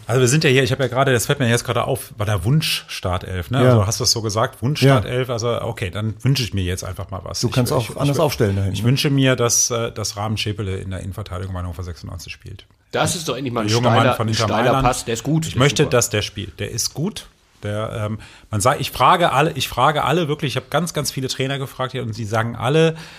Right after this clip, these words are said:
Speaker 1: ähm, super, super Spieler, aber Muskeln und, mm, mm, Muskeln.
Speaker 2: Mhm.
Speaker 1: Ähm, wir, wir, wir gucken jetzt gerade E M, wir haben zweite Liga gesehen und, und ich sage, Muskeln sind nicht ausschlaggebend, wenn,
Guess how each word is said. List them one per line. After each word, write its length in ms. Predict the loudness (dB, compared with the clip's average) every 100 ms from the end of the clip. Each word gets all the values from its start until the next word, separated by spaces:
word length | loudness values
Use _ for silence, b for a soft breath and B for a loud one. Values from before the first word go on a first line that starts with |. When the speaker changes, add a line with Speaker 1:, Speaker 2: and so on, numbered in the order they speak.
| B B
Speaker 1:
ähm, 520 | 0 2 2 0 -2 -8 _ _ -10
super, 280 | -6 0 0
super 200 | 0 -2
Spieler, 340 | -2 -2 -2
aber 220 | 0 0 -2 _ -20 -12
Muskeln 580 | -4 2 4 4 4 2
und, 260 | 0 -4 -4
mm, 60 | -4
mm, 500 | -2 -2 -2 -2 0
Muskeln. 480 | 0 0 -2 -2 -2
Speaker 2:
Mhm. 260 | -2 -2 -2
Speaker 1:
Ähm, 300 | -2 0 -2 -8 B B B _ -20 -10
wir, 240 | -6 -4
wir, 160 | -4 0
wir 100 | 0
gucken 240 | 0 0 2
jetzt 200 | 2 2
gerade 280 | 4 4 2 -2 -8
E 140 | -2 0
M, 300 | 4 4 4
wir 140 | 2 2
haben 260 | 0 0
zweite 260 | 2 2 4
Liga 220 | 4 4
gesehen 440 | 4 4 2 2 2
und, 420 | -2 -6 -12 -18 -18 -16 -12
und 140 | -10
ich 160 | -8 -4
sage, 260 | -2 -2
Muskeln 560 | -2 -2 -2 0 0 0
sind 180 | 0 -2
nicht 160 | -4
ausschlaggebend, 640 | -4 -4 -4 -4 -4 -6 -6
wenn, 200 | -8